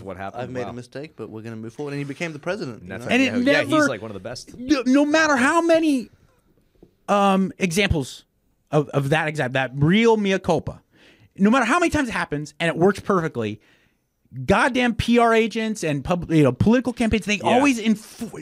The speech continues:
Speaker 3: to insist on creating this
Speaker 2: Yeah.
Speaker 3: insane convoluted narrative that no, everyone's like, "Well, shut the f-, what?"
Speaker 1: Yeah.
Speaker 3: That's an insane thing to say.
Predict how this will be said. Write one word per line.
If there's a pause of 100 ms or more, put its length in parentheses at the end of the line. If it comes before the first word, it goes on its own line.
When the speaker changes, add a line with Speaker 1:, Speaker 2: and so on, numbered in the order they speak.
(180)
Speaker 3:
to (220)
insist
on (320)
creating
this
Speaker 2:
Yeah.
Speaker 3:
insane
convoluted
narrative
that
no,
everyone's
like,
"Well,
shut
the
f-, (280)
what?" (140)
Speaker 1:
Yeah.
Speaker 3:
That's
an
insane
thing
to
say.